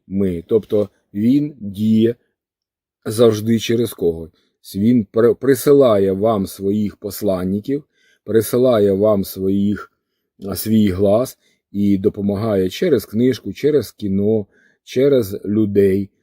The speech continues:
які допомагають вам опанувати себе, опанувати ситуацію, пройти її, розібратися в ній, назвати речі своїми іменами і рухатися далі. Отже,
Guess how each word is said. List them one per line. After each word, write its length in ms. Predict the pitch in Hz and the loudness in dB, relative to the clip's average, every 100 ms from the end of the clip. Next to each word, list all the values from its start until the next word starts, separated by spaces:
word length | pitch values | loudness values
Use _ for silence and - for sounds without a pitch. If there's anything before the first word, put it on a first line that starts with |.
| _ _ - | _ _ -6
які 460 | 98 - - 127 | -2 -2 -2 -4
допомагають 840 | 120 101 95 95 90 107 117 101 | -2 -4 -4 -6 -4 -2 -2 -4
вам 320 | 90 101 104 - | -6 -4 -4 -6
опанувати 680 | - 104 104 101 101 90 90 | -8 -2 0 2 2 -2 -10
себе, 360 | - 85 113 135 | -14 -6 -2 -2
опанувати 640 | - 92 92 98 92 87 | -4 -8 -2 -2 -2 -8
ситуацію, 640 | 87 87 92 117 135 101 | -20 -12 -4 -2 -2 -6
пройти 460 | 87 92 95 - 95 | -8 -4 -4 -4 -4
її, 440 | 98 104 135 151 - _ _ _ _ _ _ - | -2 -2 -2 -4 -6 _ _ _ _ _ _ -8
розібратися 880 | - 131 101 101 95 95 95 - 135 | 2 2 4 0 -2 -4 -6 -8 -8
в 60 | 127 | -8
ній, 280 | 143 156 - _ _ _ - | -8 -8 -12 _ _ _ -8
назвати 520 | 104 92 107 107 98 | -4 0 2 2 0
речі 280 | 95 95 92 | -2 -2 -4
своїми 420 | - 90 90 90 | -8 -6 -4 -4
іменами 520 | 85 85 90 127 117 | -6 -6 -6 -2 -2
і 60 | 87 | -2
рухатися 540 | 90 90 90 90 - | -6 -10 -14 -20 -20
далі. 320 | 73 76 76 69 - | -18 -16 -16 -18 -4
Отже, 360 | 113 147 123 | -2 -2 -4